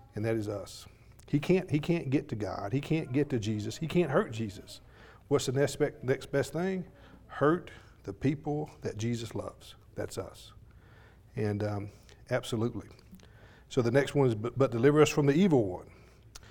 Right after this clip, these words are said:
Um, "But we should not fear because God is with us." Isaiah forty-one ten says, "Fear not,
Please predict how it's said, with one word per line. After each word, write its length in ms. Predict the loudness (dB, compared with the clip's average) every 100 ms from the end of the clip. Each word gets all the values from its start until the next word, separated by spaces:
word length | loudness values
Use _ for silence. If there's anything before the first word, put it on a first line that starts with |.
| -20 -14 0
Um, 300 | 2 2 4
"But 160 | 4 6
we 100 | 4
should 200 | 6 4
not 200 | 4 0
fear 600 | 0 4 8 8 4 -2 -14 -10
because 360 | -6 2 2 4
God 280 | 4 6 4
is 100 | 4
with 260 | 2 2
us." 260 | -4 -10 -14 -20 -20 -20 -2
Isaiah 400 | 4 6 8 8
forty-one 560 | 6 2 4 4 2 0
ten 320 | 2 4 4
says, 380 | 2 2 2 0
"Fear 440 | -6 0 4 6
not, 400 | 6 2 2 -2